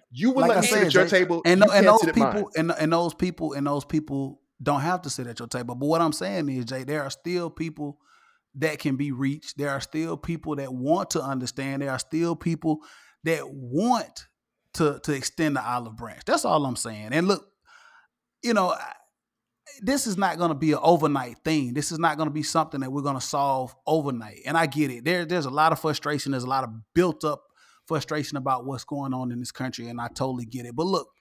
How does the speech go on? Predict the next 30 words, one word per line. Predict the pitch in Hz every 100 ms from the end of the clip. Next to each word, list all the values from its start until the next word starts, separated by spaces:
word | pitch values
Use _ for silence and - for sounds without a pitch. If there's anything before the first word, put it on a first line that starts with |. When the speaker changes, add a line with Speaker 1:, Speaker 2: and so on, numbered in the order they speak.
| _ _
Speaker 2:
we're, | 180 196
we're | 175 190 151
really | 135 180 214 180
at | 151 160 -
the, | 147 135 -
at | 135
the | 135
mark | 127 135 139 135
here, | 147 139 131 131 _ _ _ -
and | 139 131 127 123 -
this | - 127 214 185
is |
a | 165
conversation | 165 147 143 147 139
that | 135
we're |
gonna | 139 135
have | 143
to | 135
do | 131 127
again. | 117 139 139
Hopefully, | 131 143 135 131
I |
can | 123 127
get | 127
Aisha | 127 143 135
back, | 135 131
and | 123
of | -
course, | 165 160 135